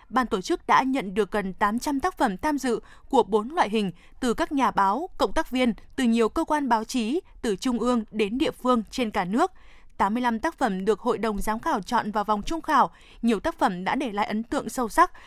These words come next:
bởi có sự đầu tư công phu, từ nội dung đến hình thức thể hiện. Từ đó, Hội đồng Trung khảo đã đề xuất trao một giải đặc biệt, bốn giải nhất, tám giải nhì, mười hai giải ba và ba mươi tư giải khuyến khích và hai nhân vật tiêu biểu trong hai tác phẩm đoạt giải,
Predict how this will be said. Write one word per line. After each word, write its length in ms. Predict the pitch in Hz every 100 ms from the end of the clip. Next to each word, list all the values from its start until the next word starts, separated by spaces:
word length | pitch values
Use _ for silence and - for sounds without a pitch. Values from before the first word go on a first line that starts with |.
| - 220
bởi 160 | 226
có 120 | 226
sự 200 | 240 240
đầu 160 | 208 185
tư 160 | 226 226
công 220 | 247 226
phu, 280 | 247 247 202 - -
từ 200 | 254 247
nội 200 | 240 226
dung 320 | 330 330 269
đến 160 | 214 240
hình 160 | 285
thức 180 | 185 349 -
thể 100 | 196
hiện. 240 | 208 214 - - -
Từ 140 | 269 220
đó, 300 | 214 226 359
Hội 140 | 330
đồng 220 | 190 220 214
Trung 180 | 339
khảo 300 | 320 285 185
đã 280 | 185 196 269
đề 200 | 330 240
xuất 220 | 185 349 - - -
trao 280 | 277 247
một 220 | 220 208 -
giải 200 | 214 196
đặc 160 | 185
biệt, 200 | 202 202 - - -
bốn 240 | 208 208 262
giải 180 | 285
nhất, 200 | 180 285 - - -
tám 220 | 214 202
giải 160 | 254 269
nhì, 280 | 190 196 175 - -
mười 180 | 240 269
hai 220 | 269 339
giải 180 | 320 220
ba 300 | 196 262 254 -
và 160 | 226 180
ba 180 | 233 220
mươi 120 | 208
tư 180 | 226 214
giải 220 | 220 180
khuyến 200 | 220 220
khích 180 | 370 - - - -
và 140 | 233 247
hai 180 | 311
nhân 180 | 320 311
vật 140 | 233 -
tiêu 140 | 277 269
biểu 260 | 240 185 - -
trong 240 | 262 220
hai 140 | 220 208
tác 180 | 330
phẩm 160 | 294 196
đoạt 160 | 208 180
giải, 280 | 214 190